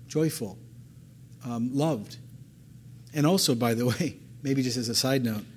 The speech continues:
as we get ready to go into this brand new year with lots up in the air and a lot at stake,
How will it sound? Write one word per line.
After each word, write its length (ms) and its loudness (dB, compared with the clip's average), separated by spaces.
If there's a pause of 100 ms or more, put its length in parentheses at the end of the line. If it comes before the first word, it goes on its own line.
(400)
as 140 -2
we 120 6
get 160 4
ready 420 4
to 160 -2
go 220 2
into 200 2
this 380 0 (600)
brand 340 4
new 140 4
year 560 2 (480)
with 140 -2
lots 560 -2 (120)
up 160 -6
in 60 -2
the 140 4
air 100 4
and 100 4
a 40 -2
lot 220 0
at 140 -4
stake, 500 0